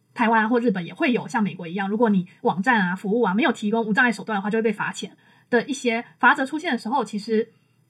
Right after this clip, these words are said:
嗯，现在开始去把这些考-，纳入你对产品开发的考虑也是非常重要，然后在成本上、经济上面也是非常的，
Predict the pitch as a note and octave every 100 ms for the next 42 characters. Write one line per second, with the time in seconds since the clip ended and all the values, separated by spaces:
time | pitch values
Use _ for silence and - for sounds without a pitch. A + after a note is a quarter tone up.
0 | _ - G#3+ G3+ G3 G3 F4+ C4 B3+ F#3+
1 | - - A#3 A3+ G3+ - A3 F3+ - _
2 | _ - - G#3 A3 G#3 G#3 - F#3 G#3
3 | - - - E4+ A#3+ C4+ A3 G3+ F#3 A3+
4 | G#3 A3 A3 G3+ G#3+ G3+ G3 - G#3+ F#3
5 | - G3+ F#3 G3+ F#3 F3 - _ - G3
6 | G3+ F#3+ - - A#3 G#3 A3 A#3 F#3 G3
7 | G3+ A#3 A#3 G#3+ G3 F3+ - G#3 G3 G3+
8 | G3 D#3+ F3